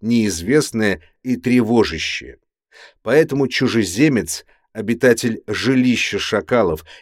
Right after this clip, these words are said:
изначально считается посланцем бесформенного хаоса. Илиада пишет: «Для традиционных обществ весьма характерно противопоставление между территорией обитания и неизвестным,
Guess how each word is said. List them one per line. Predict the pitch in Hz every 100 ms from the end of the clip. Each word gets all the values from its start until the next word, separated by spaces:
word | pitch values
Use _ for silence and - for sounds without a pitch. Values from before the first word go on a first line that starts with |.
| -
изначально | 110 107 123 - 147 131
считается | 113 - - 135 127 120 -
посланцем | - 113 107 117 123 117 - 117
бесформенного | 101 110 - 117 110 104 101 98
хаоса. | 95 104 80 73 - - _ _ _ _ _ _
Илиада | 131 123 127 131 123
пишет: | 127 139 120 80 78 _ _ _ _ _ _
«Для | 95 120 135
традиционных | 135 127 131 - 196 190 131 -
обществ | - - 185 -
весьма | 220 262 196 196
характерно | 151 139 - 180 156 156 147
противопоставление | 151 151 151 143 131 139 - 127 147 170 139 127
между | 139 123 113
территорией | 131 147 147 147 147 120 110
обитания | 110 143 - 175 151 135
и | 127 143
неизвестным, | 143 143 127 143 101 - 80